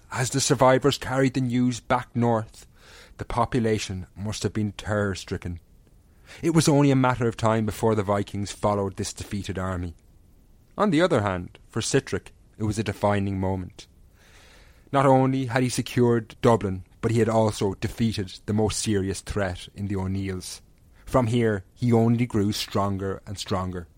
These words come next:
In the aftermath of the catastrophic loss at Dublin, the O'Neills set about choosing a third High King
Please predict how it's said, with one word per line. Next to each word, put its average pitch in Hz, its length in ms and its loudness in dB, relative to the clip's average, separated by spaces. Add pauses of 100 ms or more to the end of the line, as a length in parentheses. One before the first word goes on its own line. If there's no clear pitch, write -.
(300)
In 226 140 2
the 214 140 2
aftermath 139 480 2
of 123 60 -6
the - 80 -6
catastrophic 123 800 0
loss 107 300 4
at 104 100 -4
Dublin, 92 400 -2 (300)
the 120 80 4
O'Neills 120 500 4
set 113 220 0
about 107 320 2
choosing 110 360 0
a 101 80 -2
third 110 380 2
High 92 180 -2
King 90 360 -4